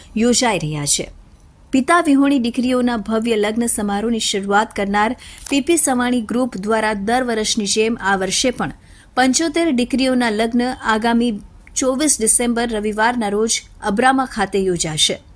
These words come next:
આ લગ્ન પ્રસંગે રાજ્યના મુખ્યમંત્રી ભૂપેન્દ્ર પટેલ,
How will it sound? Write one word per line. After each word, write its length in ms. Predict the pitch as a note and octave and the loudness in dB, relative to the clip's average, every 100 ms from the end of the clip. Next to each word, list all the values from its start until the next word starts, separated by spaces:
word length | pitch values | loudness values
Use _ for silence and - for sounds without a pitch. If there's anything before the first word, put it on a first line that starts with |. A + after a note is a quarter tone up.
| - - - - - - | -20 -20 -20 -20 -4 2
આ 100 | A#3+ | 4
લગ્ન 300 | C#4+ D4 F4+ | 2 0 0
પ્રસંગે 500 | D4 C#4+ D4 C#4 C#4+ | 0 2 2 0 2
રાજ્યના 460 | B3+ A#3 A#3 B3+ A#3+ | 2 2 0 0 0
મુખ્યમંત્રી 640 | A#3 - B3 A#3 A3+ B3 | -2 -2 0 2 0 -2
ભૂપેન્દ્ર 440 | A#3 G#3 A3 G#3+ | -2 -2 -2 -2
પટેલ, 460 | G#3 G3+ G#3 A3 | -4 -2 2 0